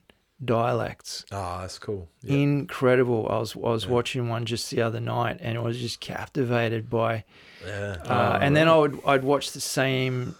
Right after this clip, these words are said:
Speaker 1: episode in a different dialect, and it was
Speaker 2: Yeah.
Speaker 1: fascinating.
Speaker 2: Yeah, fantastic.
Speaker 1: So,
Speaker 2: I'll suss that out.
Speaker 1: yeah,
Speaker 2: Yeah,
Speaker 1: you
Speaker 2: that's
Speaker 1: should,
Speaker 2: good.
Speaker 1: because I think
Speaker 2: Yeah.
Speaker 1: that's a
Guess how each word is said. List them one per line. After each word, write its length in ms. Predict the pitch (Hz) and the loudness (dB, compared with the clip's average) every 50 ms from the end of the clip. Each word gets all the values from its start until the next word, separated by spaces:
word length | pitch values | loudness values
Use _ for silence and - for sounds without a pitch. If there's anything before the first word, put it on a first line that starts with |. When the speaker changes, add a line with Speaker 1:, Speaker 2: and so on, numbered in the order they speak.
| - | -6
Speaker 1:
episode 520 | - 127 110 - - - 127 123 127 123 120 | -6 -4 -4 -4 -2 0 0 0 0 0 -2
in 140 | 120 120 117 | -4 -4 -6
a 40 | |
different 440 | 113 107 127 110 - - 127 110 - | -4 -2 -2 -2 -2 -4 -6 -6 -4
dialect, 580 | - 110 113 120 127 127 123 113 107 - - - - | -2 -2 0 0 0 0 0 -2 -4 -8 -12 -12 -10
and 160 | 123 117 117 | -8 -6 -6
it 120 | 107 - - | -6 -6 -4
was 200 | 107 123 110 110 | -2 -2 -2 -2
Speaker 2:
Yeah. 100 | 104 98 | -4 -6
Speaker 1:
fascinating. 1080 | 80 - - - - 104 104 98 - - - 127 123 120 117 113 110 107 104 104 107 117 - - | -8 -10 -10 -6 -4 -2 -2 -2 -2 -4 -4 -2 -2 -2 -2 -2 -4 -6 -8 -8 -10 -14 -16 -18
Speaker 2:
Yeah, 340 | - 120 113 107 101 101 98 | -16 -14 -14 -12 -12 -12 -10
fantastic. 480 | - - 98 95 87 - 117 104 - - | -10 -10 -10 -10 -8 -8 -8 -8 0 4
Speaker 1:
So, 200 | 165 156 147 143 | 4 6 6 6
Speaker 2:
I'll 60 | 139 | 4
suss 260 | - - 123 123 - - | 4 2 0 0 2 0
that 120 | 104 90 | 0 0
out. 320 | 98 113 113 - - - | 0 0 0 -2 -4 -2
Speaker 1:
yeah, 160 | 127 139 165 202 | 2 6 6 8
Speaker 2:
Yeah, 60 | 214 | 8
Speaker 1:
you 100 | 208 170 | 6 4
Speaker 2:
that's 100 | 160 139 | 2 0
Speaker 1:
should, 120 | - - - | 2 4 4
Speaker 2:
good. 80 | 202 190 | 4 4
Speaker 1:
because 320 | 190 175 - - 165 139 160 | 4 2 2 0 0 2 2
I 80 | 143 | 0
think 320 | 127 - - 175 190 196 - - | 2 2 2 2 2 0 0 0
Speaker 2:
Yeah. 100 | 139 123 | 0 0
Speaker 1:
that's 200 | 98 90 - 143 | 0 0 0 0
a 120 | 135 | 0